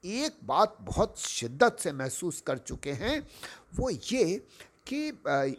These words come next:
ये जो गाने आते हैं ना साहब, इसमें कुछ बहुत मशहूर और मारूफ संगीतकार भी आपको लगातार सुनाई पड़ते हैं, जैसे खेमचंद्र प्रकाश, अ, मतलब ये तो बहुत पुराने हो गए, हमको खयाम, मदन मोहन वगैरह के।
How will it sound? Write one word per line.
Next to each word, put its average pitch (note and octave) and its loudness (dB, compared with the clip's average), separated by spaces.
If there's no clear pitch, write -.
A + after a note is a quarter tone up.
ये D#3 2
जो C4+ -2
गाने C3 0
आते A3 0
हैं C#4+ 0
ना C#4+ -2
साहब, F#3 -4
इसमें - -4
कुछ - -6
बहुत E3+ 2
मशहूर C3+ 4
और G3 0
मारूफ D#3+ 2
संगीतकार D3+ 2
भी C#3 0
आपको D3 0
लगातार C#3 4
सुनाई C3 -2
पड़ते C3 -4
हैं, A#2 -8
जैसे C#3+ 6
खेमचंद्र C#3+ 0
प्रकाश, D3 4
अ, B2+ 2
मतलब D#3+ 0
ये E3+ -6
तो G3 -2
बहुत F#3+ 0
पुराने E3+ 0
हो D3 2
गए, F3 2
हमको D#3 4
खयाम, C#3+ 2
मदन C#3+ 6
मोहन C#3+ -2
वगैरह C3+ 0
के। C3+ -10